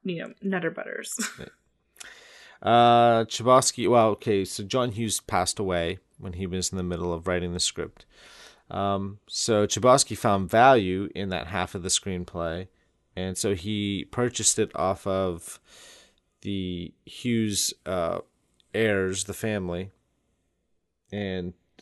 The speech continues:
Speaker 2: um, it allowed him to take that and still use it, and so that was great. Man, I think, you know, um, something else here too about Chbosky is that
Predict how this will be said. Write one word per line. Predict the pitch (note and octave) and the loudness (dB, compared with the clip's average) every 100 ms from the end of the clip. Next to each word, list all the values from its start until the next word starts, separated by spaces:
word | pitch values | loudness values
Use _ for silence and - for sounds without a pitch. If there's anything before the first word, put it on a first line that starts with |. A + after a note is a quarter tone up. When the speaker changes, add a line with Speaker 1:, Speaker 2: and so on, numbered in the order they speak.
| - | -10
Speaker 2:
um, | E2+ D#2 D#2+ - _ _ _ _ _ _ _ _ _ _ | -8 -8 -10 -16 _ _ _ _ _ _ _ _ _ _
it | A#2 | -2
allowed | A2 G#2 G#2 G2 | 0 2 2 0
him | A2 G#2 G2 - _ | -4 -6 -6 -10 _
to | - - G2 | -12 -10 -8
take | F#2 - A2 - | -8 -2 -2 -2
that | G#2+ G2 F#2 | 0 0 0
and | F2+ | -6
still | - - F#2+ F2+ | -8 -6 -6 -6
use | F2 G2+ F2 | -4 -2 0
it, | F2 C#2+ _ _ _ _ _ _ _ - | -2 -4 _ _ _ _ _ _ _ -16
and | E2+ | -12
so | - F2+ | -8 -8
that | D#2+ | -6
was | D#2+ | -8
great. | - E2 - _ | -10 -10 -12 _
Man, | F#2 E2+ D#2 | -12 -10 -10
I | F#2 | -12
think, | G2+ F2 - _ - - _ _ _ - | -12 -14 -18 _ -20 -20 _ _ _ -10
you | A#2 | -6
know, | G#2 G2 F#2+ F#2 _ _ _ | -2 -2 -4 -8 _ _ _
um, | F#2 F#2 E2 D#2+ F2 - _ _ _ _ _ _ _ _ _ _ _ _ _ _ _ _ _ - | -6 -4 -4 -6 -12 -18 _ _ _ _ _ _ _ _ _ _ _ _ _ _ _ _ _ -16
something | - D3+ C#3+ B2+ | -4 -2 0 0
else | A2+ A2 - | 2 0 0
here | A#2 A2 | -2 -2
too | - | -2
about | G#2+ G2 | -2 -2
Chbosky | - G2+ G2 - G2 D#2 | -2 -2 -2 -4 -6 -4
is | F#2 E2+ | -4 -4
that | F#2+ F2 E2 _ - | -2 -2 -4 _ -20